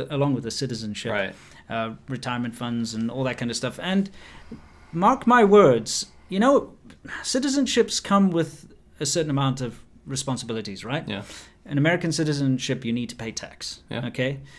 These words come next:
Speaker 1: But you get a lot out.
Speaker 2: Right.
Speaker 1: But you have to pay in the tax.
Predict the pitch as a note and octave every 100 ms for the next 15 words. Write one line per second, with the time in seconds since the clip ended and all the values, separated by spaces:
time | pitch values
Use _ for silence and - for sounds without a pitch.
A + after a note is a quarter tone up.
0 | - - _ D3+ E3+ E3 F3 D3+ B2 D#2+
1 | - - - C3+ C3+ - _ C3 - B2
2 | D#3+ C#3+ C#3 C3 A2+ - G2+ - -